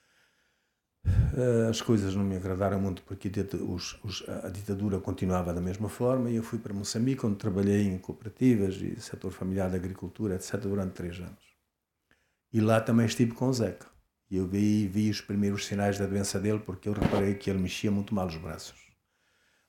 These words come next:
Mas também achei que podia ser alguma coisa de reumatismo ou isso, etcétera. A gente sempre acha alguma coisa. Ainda fiquei lá. Depois, quando voltei, já ele estava com a doença absolutamente declarada. E aí eu voltei e fui para a televisão.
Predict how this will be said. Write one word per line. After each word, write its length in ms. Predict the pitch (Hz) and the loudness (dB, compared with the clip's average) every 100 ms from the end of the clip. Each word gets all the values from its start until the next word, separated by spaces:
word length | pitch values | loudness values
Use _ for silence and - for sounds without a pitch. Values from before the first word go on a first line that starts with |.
| - | -12
Mas 100 | - | -2
também 240 | 175 175 | 2 4
achei 260 | 143 - 143 | 2 2 0
que 80 | - | 0
podia 200 | 107 98 | 0 0
ser 180 | - | 2
alguma 280 | 104 101 104 | 0 2 -2
coisa 260 | - 95 95 | -2 -4 -4
de 80 | 98 | -4
reumatismo 720 | 95 82 - 135 113 85 71 | -4 -4 2 4 4 2 -4
ou 100 | 98 | -2
isso, 260 | 107 - - | -2 -4 -10
etcétera. 480 | - - - - - | -10 -8 -8 -8 -10
A 20 | |
gente 220 | 92 95 | -10 -10
sempre 280 | - - 92 | -12 -10 -10
acha 200 | - 87 | -8 -8
alguma 280 | 90 98 98 | -6 -6 -4
coisa. 400 | - 113 127 - _ _ _ _ _ _ _ | -4 -4 -6 -10 _ _ _ _ _ _ _
Ainda 120 | 95 - | -16 -14
fiquei 260 | - 117 | -4 2
lá. 140 | 120 123 | 4 2
Depois, 240 | - 120 | 0 0
quando 240 | 123 110 95 | 6 6 6
voltei, 360 | 101 98 107 | 4 4 2
já 180 | 104 110 | 4 4
ele 120 | 107 | 4
estava 720 | 104 - 107 98 95 104 - - _ _ _ _ _ | 0 -2 -2 -2 0 -2 -2 -12 _ _ _ _ _
com 140 | - 92 | -8 -6
a 40 | |
doença 480 | 80 98 - - - | -2 -2 -2 -4 -6
absolutamente 540 | - 101 - 92 92 - | -6 -8 -2 -2 -4 -8
declarada. 600 | 92 - 92 90 92 104 _ _ _ _ _ _ _ _ - _ _ _ _ _ | -14 -10 -8 -10 -10 -16 _ _ _ _ _ _ _ _ -20 _ _ _ _ _
E 60 | 98 | 0
aí 60 | 98 | 2
eu 100 | 98 | 2
voltei 320 | 104 - 110 | 0 2 0
e 20 | |
fui 140 | 110 | 2
para 160 | 113 - | 8 8
a 40 | |
televisão. 540 | 104 101 101 104 90 | 8 -8 -8 -8 -8